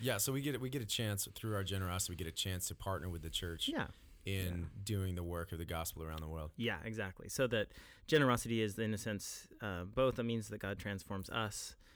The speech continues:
Speaker 2: but also the means that God uses to transform the world around us and to do the kingdom's work.
Speaker 1: Yes, I love this. I love this. Th-, we're gonna talk a lot about transformation today,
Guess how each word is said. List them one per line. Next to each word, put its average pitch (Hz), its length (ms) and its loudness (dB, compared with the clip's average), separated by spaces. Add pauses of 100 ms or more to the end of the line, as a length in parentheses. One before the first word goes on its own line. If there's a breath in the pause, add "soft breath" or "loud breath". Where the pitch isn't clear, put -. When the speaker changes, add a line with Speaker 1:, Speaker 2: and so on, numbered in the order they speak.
(420 soft breath)
Speaker 2:
but 117 140 4
also 113 240 2
the 110 100 -2
means 110 240 0
that - 160 -10
God 101 220 -4
uses 101 340 -4
to - 60 -10
transform 95 420 -4
the 95 80 -4
world 90 180 -2
around 90 240 -2
us 92 140 -8
and 101 140 -6
to 95 40 -8
do 92 60 -4
the 95 100 -4
kingdom's 101 340 -6
work. 110 300 -8 (220)
Speaker 1:
Yes, 98 480 0
I 101 80 -2
love 135 240 0
this. 82 300 -2
I 107 80 0
love 110 220 0
this. 78 300 -2
Th-, 98 140 0
we're 98 100 0
gonna 107 120 2
talk 101 200 -2
a 95 40 -2
lot 90 140 0
about 90 160 0
transformation 90 600 -2
today, 82 280 -4